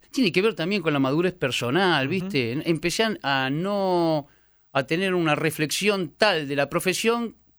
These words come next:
Speaker 1: que me permitía expresarme totalmente sin trabas arriba de un escenario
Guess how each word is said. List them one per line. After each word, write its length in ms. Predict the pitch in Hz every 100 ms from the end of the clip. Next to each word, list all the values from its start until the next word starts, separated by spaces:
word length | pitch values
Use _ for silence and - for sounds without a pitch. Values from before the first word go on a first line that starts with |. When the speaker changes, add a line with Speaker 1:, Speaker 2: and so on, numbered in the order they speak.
| -
Speaker 1:
que 100 | 160
me 100 | 160
permitía 460 | 165 170 156 226
expresarme 640 | 202 - 156 156 214 208 151
totalmente 540 | 160 190 190 196 160
sin 220 | 151 180
trabas 400 | 165 185 180 180
arriba 300 | 131 135 156
de 60 | 147
un 80 | 143
escenario 640 | 131 123 113 131 175 -